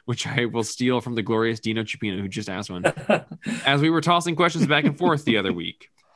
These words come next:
Speaker 1: who would be your new and wacky Sinister Six? Not just spider villains, but limited to Marvel. Just use anti-heroes if you want. So who's our Sinister Six? I think that letters thing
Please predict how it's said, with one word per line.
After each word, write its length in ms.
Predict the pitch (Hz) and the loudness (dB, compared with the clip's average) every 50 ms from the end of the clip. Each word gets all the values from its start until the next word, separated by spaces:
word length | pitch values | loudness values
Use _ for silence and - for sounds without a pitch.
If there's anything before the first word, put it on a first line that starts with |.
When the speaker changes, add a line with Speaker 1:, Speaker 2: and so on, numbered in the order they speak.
| _ _ _ - - | _ _ _ -6 0
Speaker 1:
who 240 | - 180 196 208 220 | 2 4 4 4 2
would 340 | 220 214 226 214 165 143 | 2 0 0 0 0 0
be 200 | 143 156 156 156 151 | 0 0 0 0 2
your 200 | 139 127 123 120 | 2 2 2 2
new 460 | 117 117 123 131 139 143 156 165 - | 2 2 2 2 2 2 2 0 -2
and 180 | - 120 113 113 | -2 -4 -4 -2
wacky 560 | 107 117 120 120 127 131 - - - 110 104 | -2 0 0 0 0 -2 -2 -6 -6 -6 -6
Sinister 560 | - - - 135 127 127 127 123 - 123 110 | -6 -4 -2 -2 0 0 -2 -4 -4 -4 -4
Six? 520 | - - - 113 85 - - - - - | -4 -4 -6 -4 -6 -6 -6 -10 -12 -8
Not 160 | 110 107 110 - | -6 -6 -4 -4
just 180 | - 139 - | -6 -8 -6
spider 340 | - - 131 123 120 117 110 | -2 0 2 2 2 2 -2
villains, 460 | 98 101 98 92 92 90 92 98 104 - | -2 -2 -4 -4 -4 -4 -6 -8 -8 -6
but 200 | - 90 - - | -8 -8 -6 -4
limited 460 | 113 113 110 110 104 104 104 104 104 | -4 -4 -2 -2 -2 -2 -2 -4 -6
to 80 | - 98 | -8 -6
Marvel. 600 | 98 98 95 95 95 95 87 85 - - 101 107 _ _ _ _ _ 196 - _ 131 | -4 -4 -4 -4 -4 -6 -8 -10 -12 -12 -14 -18 _ _ _ _ _ _ -20 _ -14
Just 340 | 110 - 117 120 117 - - | -10 -6 -6 -6 -6 -4 -4
use 200 | 113 113 110 - | -4 -4 -4 -4
anti-heroes 800 | - 104 110 104 - 101 101 95 - 85 85 85 - - 104 101 | -4 -4 -4 -4 -6 -10 -10 -10 -10 -10 -10 -10 -10 -10 -12 -14
if 140 | 98 _ - | -14 _ -8
you 80 | 95 95 | -8 -6
want. 360 | 98 98 90 - - - - | -6 -6 -8 -8 -10 -12 -10
So 100 | - 113 | -8 -6
who's 260 | 113 139 170 190 180 | -2 0 0 0 0
our 260 | 147 117 117 120 123 127 | 0 0 2 2 2 0
Sinister 500 | - - 120 110 107 104 104 - 90 - | -2 -4 -6 -6 -6 -6 -8 -10 -12 -12
Six? 360 | - - 98 80 73 - - | -10 -10 -10 -10 -10 -6 -2
I 60 | 131 156 | 0 2
think 160 | 185 202 180 | 2 2 4
that 160 | 190 165 123 | 2 2 2
letters 460 | 131 123 117 117 120 143 151 151 147 | 2 2 2 2 2 2 0 0 0
thing 320 | - 175 175 175 170 175 | -2 0 0 2 0 -2